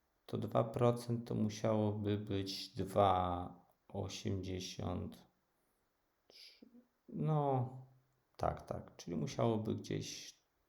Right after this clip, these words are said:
odsetki długich obligacji spaść dotąd. Możliwe, jak najbardziej. E, a czemu? Bo też to oglądałem dzisiaj, słuchałem wywiadu z, e,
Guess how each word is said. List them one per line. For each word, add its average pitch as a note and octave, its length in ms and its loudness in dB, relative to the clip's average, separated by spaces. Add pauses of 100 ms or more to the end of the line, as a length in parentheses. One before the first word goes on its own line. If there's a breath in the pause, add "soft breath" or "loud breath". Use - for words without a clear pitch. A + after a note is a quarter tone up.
(720)
odsetki A#2 500 2
długich G#2+ 280 0
obligacji G2 600 0
spaść F#2 340 0
dotąd. - 600 -6 (1200)
Możliwe, - 500 -4 (500)
jak G#2+ 220 -4
najbardziej. C#3 500 -2 (1200 loud breath)
E, F#2+ 520 2
a B2 80 -2
czemu? G#2+ 640 -2 (960)
Bo G#2+ 80 0
też A#2+ 160 -4
to A#2+ 140 4
oglądałem A2+ 520 2
dzisiaj, A2+ 400 0
słuchałem A#2 480 2
wywiadu G2+ 480 2
z, - 140 -8
e, G2 240 2